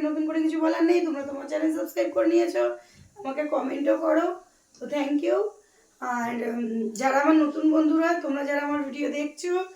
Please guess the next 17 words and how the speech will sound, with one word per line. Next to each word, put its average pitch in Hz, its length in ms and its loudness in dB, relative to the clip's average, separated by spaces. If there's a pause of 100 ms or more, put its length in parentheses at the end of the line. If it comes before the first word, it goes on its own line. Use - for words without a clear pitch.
(340)
তোমাদের 262 380 0
যাদের 285 320 0
আমার 277 160 -2 (100)
ভিডিও, 262 240 0 (140)
খাবার 254 280 -2
ভিডিও 294 240 -2
তোমাদের 262 300 -6
যাদের 285 280 -4
ভালো 220 140 -2 (100)
লাগে, 277 220 4 (600)
তারা 262 240 2 (500)
তোমরা 254 260 -4
আমার 247 180 -6
চ্যানেলটা 269 380 -2 (800)
সাবস্ক্রাইব - 480 0
করে 311 240 2
নিও, 339 220 8